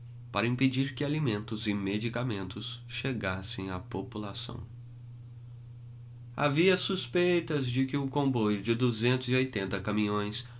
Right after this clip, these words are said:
não passava de uma impostura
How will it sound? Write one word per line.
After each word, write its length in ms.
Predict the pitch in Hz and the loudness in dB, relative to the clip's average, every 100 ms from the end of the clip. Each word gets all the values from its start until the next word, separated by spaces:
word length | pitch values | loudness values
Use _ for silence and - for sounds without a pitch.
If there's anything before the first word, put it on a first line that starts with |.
| - - | -16 -4
não 220 | 107 117 127 | 6 6 8
passava 540 | 127 120 - 127 127 | 6 6 4 6 4
de 80 | 120 | 4
uma 300 | 127 131 131 | 4 6 6
impostura 840 | 135 139 147 - - 110 104 107 | 4 4 2 0 2 2 2 -2